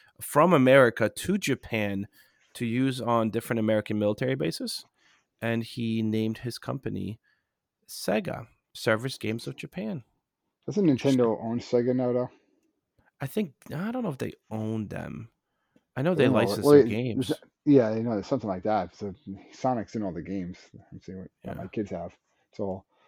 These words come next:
Speaker 2: Sonic Mario this, Sonic Mario that. There's so many different, like, varieties of sandwiches, right? But what about the actual concept itself of the sandwich?
Speaker 1: Okay,
Speaker 2: The idea
Speaker 1: okay.
Speaker 2: of its own, right? So the idea is it all dates back to this,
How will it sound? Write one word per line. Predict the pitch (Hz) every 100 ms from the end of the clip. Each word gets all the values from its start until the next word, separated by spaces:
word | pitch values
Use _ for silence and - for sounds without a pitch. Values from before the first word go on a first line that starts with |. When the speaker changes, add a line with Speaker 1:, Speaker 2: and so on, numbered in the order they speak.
| _
Speaker 2:
Sonic | - 135 120 117
Mario | 120 120 107 107
this, | 113 -
Sonic | 131 107 101
Mario | 104 101 98
that. | 98 98 - _ _ _ _ _ _ _ _ _ -
There's | 139
so | - 165
many | 151
different, | 135 143 143 -
like, | 123 113 107 - -
varieties | 113 123 127 131 123
of | 110 -
sandwiches, | 131 127 123 151 151 113
right? | 113 139 - 127 -
But | 117 - _
what | 117 135
about | 139 156
the | 131 120
actual | 123 127 107
concept | - 135 135 135 - 101 -
itself | 110 - 139 110 - -
of | 120 101
the |
sandwich? | - 120 101 - - - _ _ _ _ -
Speaker 1:
Okay, | - 95
Speaker 2:
The | 104
idea | 101 117
Speaker 1:
okay. |
Speaker 2:
of | 104
its | 104 123
own, | 104
right? | 98 113 123 - - -
So | 127 120 120 131
the | 131
idea | 127 135 170
is | 139
it |
all | 139 147
dates | 143 135
back | 131 123 -
to | 113
this, | 110